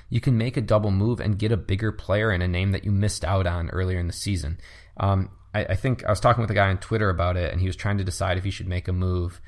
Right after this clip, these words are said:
And I asked him a question, kind of like a rhetorical question, but I just said, "Are you making the move, uh, because you desperately need it on your team, or are you making the move because you're really excited that it's the second game week of F P L?"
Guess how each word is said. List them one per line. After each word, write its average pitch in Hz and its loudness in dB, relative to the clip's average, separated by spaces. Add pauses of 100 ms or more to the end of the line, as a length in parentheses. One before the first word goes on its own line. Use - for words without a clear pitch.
(380)
And 92 -2
I 101 4
asked 98 2
him 92 0 (280)
a - -2
question, 87 0
kind 90 -2
of 90 -4
like 87 -4
a 90 -6
rhetorical 90 -6
question, 113 -2
but 87 -2
I 87 0
just 95 -2
said, 95 2 (680)
"Are 104 4
you 107 2
making 147 0
the 147 -2
move, 120 0 (460)
uh, 95 4
because 95 0
you 98 0
desperately 104 0
need 104 2
it 101 0
on 101 0
your 92 0
team, 92 -2
or 104 4
are 101 6
you 98 4
making 113 2
the 127 0
move 101 2 (320)
because 101 2
you're 104 2
really 104 2
excited 95 0
that 87 0
it's 87 -4
the 90 -6
second 92 -2
game 87 -2
week 82 -4
of 82 -4
F 76 -6
P 78 -2
L?" 76 -10